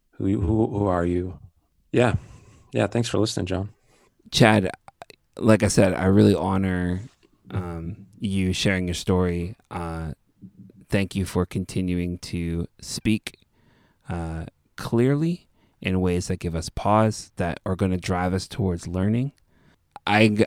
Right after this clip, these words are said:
Speaker 2: I know, I know you because I know my experience. This is gonna be hard for you to hear, but I would like people to follow you, um, to be able to, to learn as you journey. Uh,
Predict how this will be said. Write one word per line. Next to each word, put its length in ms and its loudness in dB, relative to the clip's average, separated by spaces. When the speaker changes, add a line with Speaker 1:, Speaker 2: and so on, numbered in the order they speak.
Speaker 2:
I 180 8
know, 460 10
I 200 6
know 220 8
you 340 8
because 540 6
I 160 2
know 220 6
my 220 4
experience. 680 -2
This 240 0
is 100 -2
gonna 220 4
be 120 2
hard 460 0
for 160 0
you 200 2
to 80 0
hear, 460 0
but 200 4
I 100 2
would 160 0
like 240 -6
people 280 -4
to 100 -8
follow 360 -2
you, 320 -4
um, 460 -4
to 100 4
be 220 2
able 180 2
to, 300 -2
to 160 4
learn 460 4
as 260 -2
you 120 0
journey. 640 0
Uh, 280 0